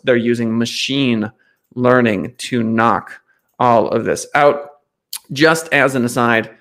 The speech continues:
parenting is hard. All right. So next up, we have new LinkedIn tools for company pages. <laughs>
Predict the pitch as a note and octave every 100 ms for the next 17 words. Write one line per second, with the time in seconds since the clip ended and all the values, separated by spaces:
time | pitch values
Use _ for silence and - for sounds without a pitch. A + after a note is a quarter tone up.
0 | _ - A#2 G#2 G#2+ G2+ - F#2 - _
1 | _ _ _ _ _ _ - F3 F#3 F#3+
2 | F#3+ F#3 F#3+ E3+ C#3+ C#3 D#3 E3+ A2+ -
3 | - _ - - D3 C#3+ A#2+ A#2+ B2 C#3+
4 | F3 - - B2+ A#2+ A#2+ - - - G#2
5 | G#2 A#2+ D3 C#3+ C3+ F#2+ F#2 - _ -
6 | C#3 D3+ D3 D3 C#3+ C#3 C#3 C3 - D#3+
7 | E3 E3 E3 - - - G2+ - - D3+
8 | D#3 D3 C#3+ C#3+ C#3 _ _ _ _ _
9 | _ _ - - E3+ F#3+ C3 A2 G#2 -
10 | - _ _ _ _ - - -